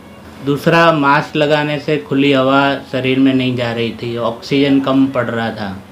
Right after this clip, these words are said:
एक ये mask भी एक factor था कि जो heart attack हो रहे हैं उसका कारण। और दूसरा ये कारण था कि जो आरटीपीसीआर टेस्ट जो होता था, वो आरटीपीसीआर टेस्ट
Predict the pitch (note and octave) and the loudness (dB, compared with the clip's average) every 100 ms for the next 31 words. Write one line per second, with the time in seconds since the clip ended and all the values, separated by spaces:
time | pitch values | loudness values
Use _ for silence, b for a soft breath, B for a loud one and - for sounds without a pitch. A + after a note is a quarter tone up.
0 | - - - - C#3 C3+ D3 C#3+ C#3 C#3+ | -20 -20 -20 -2 -2 2 2 4 4 4
1 | D3+ - D3+ D3+ D3+ D3 - - - - | 2 -4 0 2 2 0 -8 -20 -20 -6
2 | C3+ B2+ - C3+ B2+ C3 B2 A#2+ C3+ B2 | -6 -4 -2 -2 0 -2 -2 -2 -4 -2
3 | B2 B2 A#2 - - - - - - - | -4 -4 -6 -12 -18 -20 -20 -20 -20 -16
4 | A#2 B2+ B2+ C3 - B2+ B2 A#2+ A#2+ B2 | -4 -2 0 -2 0 -2 -2 -4 -2 -2
5 | A#2+ A#2 - - - G#2+ - B2 B2+ A#2 | -2 -8 -12 -16 -16 -12 -4 -2 0 0
6 | A#2 A2+ A2 - - - - - - - | 0 -4 -6 -12 -18 -20 -20 -20 -20 -20
7 | - A#4+ B4 - - - - - - - | -20 -18 -18 -18 -20 -20 -20 -20 -20 -20
8 | - - F3 D#3 E3 D#3+ - F3 F3 E3+ | -14 -6 -4 0 0 0 0 4 4 4
9 | F3 E3+ - - D#3 E3 E3 D#3 D#3+ C#3+ | 4 2 -4 -4 -2 0 -2 -2 -2 -2
10 | C3 - - - - - D#3+ D#3 E3+ C#3+ | -6 -16 -20 -20 -20 -2 0 4 4 4
11 | C#3 E3 C#3+ D#3 C#3 D3+ D3 C#3+ D3 D3+ | 2 -2 -2 -4 -2 2 2 2 2 2
12 | D3 D3 D3 C3 C#3+ C#3 C3 A2 - - | 0 -2 0 0 -2 -2 -2 -6 -10 -18
13 | - - B2+ C3 B2+ B2+ D#3+ D#3 D3+ - | -20 -16 -6 -4 -2 -2 -4 -2 -6 -2
14 | D#3 D3+ - D3+ D#3 - | 2 2 2 0 0 -2